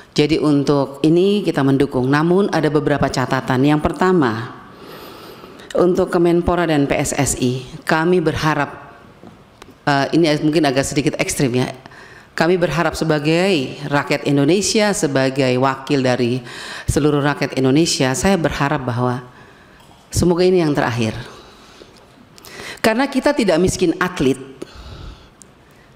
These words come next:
Siapa bilang kita miskin? Kita banyak atlet. Kenapa kita harus ambil dari luar terus? Apalagi saya dari Nusa Tenggara Timur,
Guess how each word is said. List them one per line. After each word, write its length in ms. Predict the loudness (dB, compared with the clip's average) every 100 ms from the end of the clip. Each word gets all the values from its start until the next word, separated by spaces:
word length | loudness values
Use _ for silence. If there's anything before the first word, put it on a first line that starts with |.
| -20 _ -6
Siapa 320 | -2 0 2
bilang 560 | 2 2 2 -2 -8 -18 -16 -4
kita 240 | 0 2
miskin? 320 | 0 2 0
Kita 240 | 0 0 0
banyak 320 | 0 0 -2 -4
atlet. 400 | -4 0 -2 -2 -16 -20 -20 -20 _ -20 -20 -20 _ _ -20 _ -16 -2
Kenapa 320 | 0 0 0
kita 220 | -2 -2 0
harus 220 | 0 2
ambil 240 | 2 2 2
dari 240 | 2 2
luar 240 | 2 2
terus? 640 | 0 0 2 2 0 -2 -6 -14 -20 -20 -20 -20 -20 -20 -20 -20 -20 -20 -20 -6 -4
Apalagi 400 | 0 0 2 0
saya 320 | 2 2 2
dari 240 | 2 2 2
Nusa 160 | 2
Tenggara 400 | 0 0 2 0
Timur, 460 | 0 2 2 0